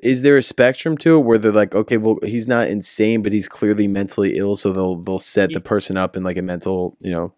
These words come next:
Speaker 1: facility versus
Speaker 2: So,
Speaker 1: jail?
Speaker 2: so, no, they'll still be charged with murder. But, like, if they're that bad to the point where it doesn't meet the bar, but it's still bad, they may be able to get 'em somewhere else besides jail,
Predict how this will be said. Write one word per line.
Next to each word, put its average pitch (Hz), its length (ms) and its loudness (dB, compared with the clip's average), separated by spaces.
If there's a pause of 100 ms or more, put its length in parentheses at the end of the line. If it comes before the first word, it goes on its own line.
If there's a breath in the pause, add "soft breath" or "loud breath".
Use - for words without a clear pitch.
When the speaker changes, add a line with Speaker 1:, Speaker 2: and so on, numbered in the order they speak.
Speaker 1:
facility 107 600 -2 (420 soft breath)
versus 107 300 2
Speaker 2:
So, - 40 4
Speaker 1:
jail? 107 460 0 (600)
Speaker 2:
so, 175 440 0
no, 147 400 -2
they'll 135 160 0
still 180 240 -4
be 196 100 -4
charged 170 400 -4
with 135 160 -10
murder. 127 380 -6 (500)
But, 139 140 0
like, 131 240 0
if 139 160 -4
they're 147 300 4
that 131 400 0
bad 131 400 -2 (540)
to 143 80 -4
the 131 100 -6
point 139 240 -4
where 131 100 2
it 123 60 -4
doesn't 139 220 -4
meet 135 160 -4
the 127 100 -6
bar, 123 260 -2
but 123 140 -8
it's 113 120 -18
still 123 240 -6
bad, 123 360 -4
they 123 100 -2
may 123 240 -6
be 135 140 -2
able 131 140 -4
to 135 60 -8
get 139 200 -4
'em 135 100 -10
somewhere 131 320 -10
else 131 240 -10
besides 127 380 -8
jail, 131 280 -4